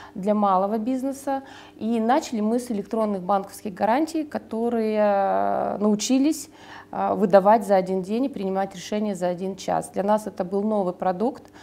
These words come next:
Мы, э, его внедрили, и, по моей оценке, мы его достаточно успешно внедрили.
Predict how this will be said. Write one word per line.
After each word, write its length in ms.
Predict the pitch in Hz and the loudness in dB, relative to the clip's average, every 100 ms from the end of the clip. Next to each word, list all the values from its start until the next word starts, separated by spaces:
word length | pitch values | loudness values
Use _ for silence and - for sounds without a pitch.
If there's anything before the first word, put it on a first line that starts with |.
| - - - | -20 -20 -10
Мы, 420 | 190 202 208 190 | -4 0 0 -2
э, 440 | 175 165 185 185 170 | -2 -2 -2 -2 -2
его 240 | 196 214 | -2 0
внедрили, 760 | 190 196 180 240 277 233 196 190 | 0 -4 -4 -2 -2 -2 -2 -4
и, 40 | |
по 120 | 185 | -8
моей 180 | 196 202 | -6 -4
оценке, 340 | 190 214 202 196 | -4 -8 -8 -6
мы 100 | 185 | -6
его 200 | 185 185 | -6 -8
достаточно 500 | 175 202 190 - 196 | -6 -4 -4 -6 -12
успешно 440 | - 208 190 180 | -6 -6 -6 -6
внедрили. 540 | 170 180 175 240 302 | -8 -8 -6 -4 -4